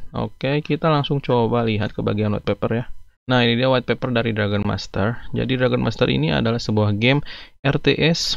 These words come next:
moba, koleksi, dan play to earn dibangun di jaringan Polygon. Jadi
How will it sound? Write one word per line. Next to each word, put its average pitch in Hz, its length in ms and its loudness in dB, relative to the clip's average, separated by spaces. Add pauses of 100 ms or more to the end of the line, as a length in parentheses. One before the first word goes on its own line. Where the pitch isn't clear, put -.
moba, 135 400 2
koleksi, 123 640 0
dan 117 240 0
play - 240 -2
to 117 160 -2
earn 123 80 0
dibangun 107 480 0
di 117 160 0
jaringan 104 400 0
Polygon. 110 400 2 (600)
Jadi 151 100 0